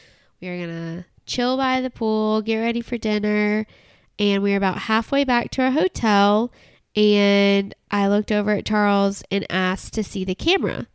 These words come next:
so that I could rewatch some of the footage that we had filmed. And Charles says, "I don't have the camera. I thought you had the camera."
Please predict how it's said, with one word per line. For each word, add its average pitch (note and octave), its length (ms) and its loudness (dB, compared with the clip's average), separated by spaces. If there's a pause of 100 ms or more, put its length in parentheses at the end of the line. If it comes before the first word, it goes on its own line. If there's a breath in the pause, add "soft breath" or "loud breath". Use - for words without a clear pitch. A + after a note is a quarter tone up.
so G3+ 240 -2
that G3 100 2
I F#3 120 2
could F#3+ 180 -4
rewatch F#3+ 560 0
some F3+ 260 -4
of F3+ 220 -2
the F3+ 320 -2
footage G3+ 420 0
that - 200 -4
we F3+ 100 -4
had F3 160 -6
filmed. - 400 -4 (580 soft breath)
And F#3 600 0
Charles F#3 320 -2
says, F3+ 760 0 (160)
"I F#3+ 160 0
don't F#3 180 -2
have C#4 240 0
the C#4 120 2
camera. D#3+ 460 -8
I G3 120 -6
thought F3+ 300 0
you C4+ 160 0
had A#3+ 260 0
the F#3+ 100 -4
camera." D2 440 -12